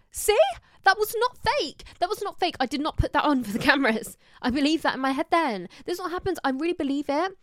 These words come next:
What is eleven add five? Six-,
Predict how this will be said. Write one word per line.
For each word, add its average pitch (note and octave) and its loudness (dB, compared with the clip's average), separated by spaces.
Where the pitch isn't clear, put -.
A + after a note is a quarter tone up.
What E4 -2
is F4+ -6
eleven G#3+ -4
add F#3+ -8
five? F3+ -6
Six-, - -12